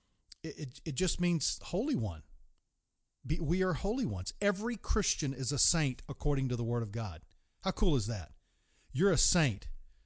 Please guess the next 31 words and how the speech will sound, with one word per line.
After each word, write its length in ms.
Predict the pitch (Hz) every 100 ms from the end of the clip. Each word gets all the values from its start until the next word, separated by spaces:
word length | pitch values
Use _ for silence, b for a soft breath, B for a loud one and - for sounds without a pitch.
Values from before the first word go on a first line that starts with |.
| _ _
You 100 | 139
know, 220 | 143 165 - -
it's 140 | -
not 120 | 208
the 60 | -
New 140 | 165
Orleans 340 | 180 160 120 101
saints. 380 | - 123 135 165
You're 320 | 143 240 285
the, 60 | -
you're 180 | 180
the 80 | 262
saint. 480 | - - 180 107 - - - - _ _ _ _ _ -
It, 140 | 151
you, 80 | -
because 320 | 131 - 151
you've 120 | 156 139
been 140 | 147
sanctified 760 | - - 175 180 - - 131 123
and 80 | 123
made 160 | 120
holy 460 | 98 170 156 87 92 - _ _ - _ _ -
by 200 | - 123
Jesus 420 | 110 120 113 107
Christ. 500 | - 120 95 - - - - _ _ _ _ _ _ -
So 320 | 190 143 117 -
you're 160 | 139 131
justified 960 | 98 - 220 - - - 101 90 101 - - _ _ _ _ _ _ _ _ _ - -
in 320 | - 165 175 -
Christ. 600 | - 165 160 101 - - - - - _ _ _
And 340 | 160 156 147